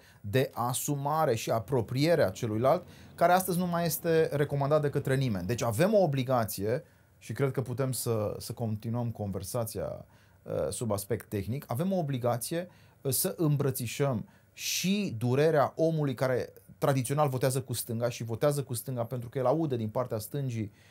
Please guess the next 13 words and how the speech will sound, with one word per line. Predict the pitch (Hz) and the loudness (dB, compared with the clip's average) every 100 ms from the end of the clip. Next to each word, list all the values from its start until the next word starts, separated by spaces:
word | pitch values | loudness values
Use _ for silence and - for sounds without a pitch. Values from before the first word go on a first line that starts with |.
| - | -14
un | 135 120 | -6 -4
discurs | 113 151 131 | -2 -4 0
al | 135 | 0
compasiunii, | 131 120 110 104 - 113 160 190 - - | 0 -2 -2 -4 -6 -6 -6 -10 -18 -2
dar | 113 | 2
avem | 113 131 143 | 2 2 2
nevoie | 139 113 120 127 156 | 0 0 2 4 2
să-i | - 151 | 2 2
ascultăm | 139 143 135 160 | 2 -4 -2 -2
și | 175 | -4
pe | 165 185 | -4 -4
cei | - 165 151 - | -2 -4 -4 -6
îndurerați, | 147 175 170 160 151 135 117 - | -4 -2 0 2 2 4 2 2